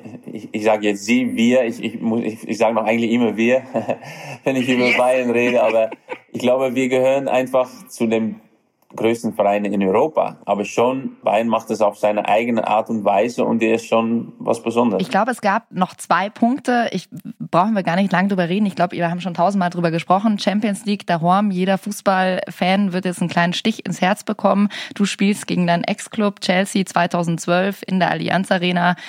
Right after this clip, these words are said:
Speaker 2: Ihr verliert leider in der letzten Sekunde, du verschießt den Elfmeter. Was ich mich bei solchen Situationen immer frage, wenn ein Bäcker seine Brezen anbrennen lässt oder jemand, der irgendwas Ware ausliefert, mal was vergisst, dann ist das natürlich auch dramatisch, ja. Aber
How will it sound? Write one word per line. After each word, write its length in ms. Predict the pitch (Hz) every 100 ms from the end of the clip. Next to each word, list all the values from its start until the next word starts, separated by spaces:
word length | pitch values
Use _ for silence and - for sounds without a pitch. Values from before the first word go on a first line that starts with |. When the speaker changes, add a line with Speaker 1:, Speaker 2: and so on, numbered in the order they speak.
| - - - -
Speaker 2:
Ihr 120 | 202
verliert 340 | 208 208 277 226
leider 240 | 214 214
in 60 | 202
der 100 | 185
letzten 280 | 208 - 185
Sekunde, 600 | 190 247 247 226 214 208
du 100 | 190
verschießt 420 | 185 180 208 208
den 100 | 190
Elfmeter. 680 | - 175 185 202 233 214 220 - - - _ -
Was 180 | 208 -
ich 160 | 320 294
mich 180 | 269
bei 240 | - 202 185
solchen 340 | 185 208 294 247
Situationen 540 | 226 220 208 208 214
immer 160 | 196 190
frage, 400 | - 165 160 151
wenn 140 | 175
ein 180 | 180 180
Bäcker 260 | 226 269 233
seine 220 | 196 185
Brezen 420 | 170 214 - 208
anbrennen 480 | 151 156 139 151 147
lässt 240 | 151 -
oder 140 | 170 165
jemand, 560 | 160 185 180 165 -
der 160 | 175 165
irgendwas 360 | 185 175 175 -
Ware 380 | 156 175 214 -
ausliefert, 540 | 165 - 175 - 156
mal 160 | 156 160
was 140 | 160
vergisst, 460 | 180 160 233 - 156
dann 120 | 143
ist 140 | -
das 140 | 220 196
natürlich 380 | 165 190 -
auch 200 | 156 214 - - -
dramatisch, 840 | 185 175 165 170 247 311 359 -
ja. 320 | - 160 202 269 - - -
Aber 300 | 185 202